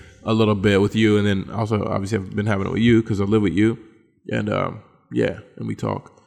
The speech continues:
So, um, our, you know, our, our calling hasn't changed. Our, the, the goal hasn't changed. Nothing has changed as far as who God is and what God has said and what He sent us to do. Um, circumstances around us have changed, but our circumstances haven't changed 'cause our,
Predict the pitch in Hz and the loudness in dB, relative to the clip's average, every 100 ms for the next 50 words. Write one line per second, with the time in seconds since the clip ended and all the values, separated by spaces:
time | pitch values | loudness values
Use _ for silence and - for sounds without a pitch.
0 | _ _ _ 120 110 101 - - - _ | _ _ _ 0 2 2 -2 -14 -20 _
1 | _ _ _ _ _ - 135 120 113 123 | _ _ _ _ _ 2 4 4 6 4
2 | 120 147 117 113 104 123 143 139 127 123 | 6 4 6 6 6 4 4 4 4 4
3 | 113 107 117 107 104 104 - 110 107 98 | 2 2 2 2 4 2 0 -2 0 0
4 | 107 95 110 123 117 104 98 104 101 123 | -2 2 4 6 6 2 -2 -4 0 0
5 | - 127 107 - 113 104 98 - 104 - | 2 2 0 0 -2 0 -2 -6 -6 -2
6 | 107 104 98 - 110 98 104 101 104 101 | 0 0 -2 -2 0 2 0 0 0 -2
7 | 101 98 90 98 92 98 107 104 101 95 | -4 -6 -4 -4 -4 -4 -2 0 -2 -4
8 | 95 - 117 110 107 - 113 104 104 104 | -8 -8 -8 -8 -8 -8 -10 -6 -4 -4
9 | 104 - _ _ _ - 113 107 98 95 | -8 -14 _ _ _ -4 0 2 0 -4
10 | - - 131 131 135 - 120 110 107 110 | -12 -2 2 4 2 0 0 0 0 -4
11 | - 113 110 110 123 156 156 117 - 98 | 0 4 6 6 6 4 4 0 -2 -6
12 | - - 87 78 101 95 82 123 123 110 | -8 -10 -10 -10 -10 -2 2 2 2 -2
13 | 104 98 110 107 107 110 90 90 - 67 | -4 -8 -10 -10 -8 -8 -8 -10 -12 -12
14 | 50 - - 117 117 | -16 -14 -4 2 2